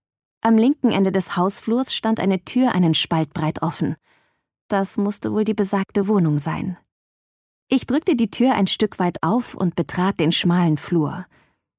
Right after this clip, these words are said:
Hastig zog ich die Schuhe aus und stellte sie zu den anderen bei der Garderobe. Wenn ich in den vergangenen Tagen etwas gelernt hatte, dann, dass das einen guten Eindruck machte,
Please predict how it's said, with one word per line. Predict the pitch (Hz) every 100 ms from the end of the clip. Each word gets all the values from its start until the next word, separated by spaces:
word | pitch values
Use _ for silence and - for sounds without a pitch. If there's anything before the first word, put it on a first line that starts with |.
| _ -
Hastig | 208 - 165 -
zog | 196 175
ich | -
die | 180
Schuhe | - 226 220 160
aus | 156 160 -
und | 151
stellte | - 170 175 170
sie | 160
zu | 143 147
den | 160
anderen | 160 196 185 156
bei | 147
der | 151 151
Garderobe. | 151 156 170 185 139 160 _ _ _ _ _ _ _ _
Wenn | - 240
ich | 226 -
in | - 214
den | 202
vergangenen | - 190 226 247 208
Tagen | 185 214 233 214
etwas | - 180 -
gelernt | 175 185 269 262
hatte, | 165 - 240 - - - _
dann, | - 226 294 254
dass | 233
das | - 190
einen | 180 175
guten | 175 240 - 180
Eindruck | 185 214 170 151
machte, | 156 165 175 156